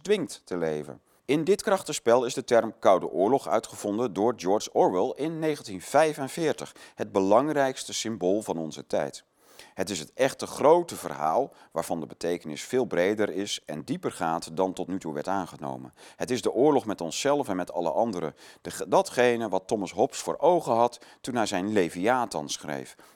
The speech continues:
Een systeem dat mensen voor zichzelf en voor alle anderen moet behoeden. Dat is permafrost. Laatste paragraaf van hoofdstuk één, onbeantwoorde spanningen.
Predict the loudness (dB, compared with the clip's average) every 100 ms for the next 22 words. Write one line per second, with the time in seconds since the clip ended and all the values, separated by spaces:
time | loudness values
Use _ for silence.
0 | _ -8 -4 -2 0 0 2 -2 0 -4
1 | -4 -6 -6 -6 -4 0 0 0 -4 -6
2 | -4 -2 -2 -2 -2 -2 -6 -6 -6 -4
3 | -6 -8 _ -10 -8 -8 -8 -8 -8 -12
4 | -14 -16 -16 _ _ _ _ _ _ _
5 | _ -20 -20 -18 -18 -20 -20 -20 _ -2
6 | 0 0 -4 -2 0 0 -2 -4 -2 -4
7 | -4 -4 -4 -2 -4 -6 0 0 2 2
8 | 2 0 -4 -4 -4 -4 -8 -6 -6 -8
9 | -16